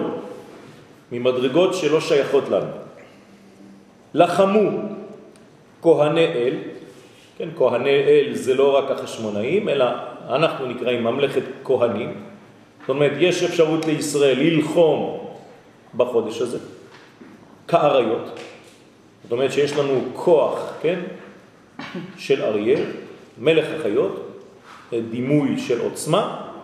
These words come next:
שבחודש הזה אפשר לגלות, ובמקדש השם העלו נרות. חודש שמסוגל גם כן לבנות מערכת של בית מקדש.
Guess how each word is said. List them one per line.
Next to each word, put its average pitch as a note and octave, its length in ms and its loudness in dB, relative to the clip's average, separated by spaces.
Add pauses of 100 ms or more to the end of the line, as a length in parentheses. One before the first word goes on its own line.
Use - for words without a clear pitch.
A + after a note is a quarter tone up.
(280)
שבחודש C#3 680 2
הזה A#2+ 320 4
אפשר E3 300 2 (720)
לגלות, A2+ 720 0 (580)
ובמקדש F#3 1300 2
השם A#3+ 720 2
העלו D#3+ 440 0
נרות. D3 320 -4 (1600)
חודש F3+ 460 4
שמסוגל D#3+ 760 2
גם C3+ 140 4 (120)
כן B3 160 0 (380)
לבנות D3 600 0
מערכת F#3 680 2
של D#3+ 260 -2
בית D3+ 180 2 (140)
מקדש. G2+ 280 -6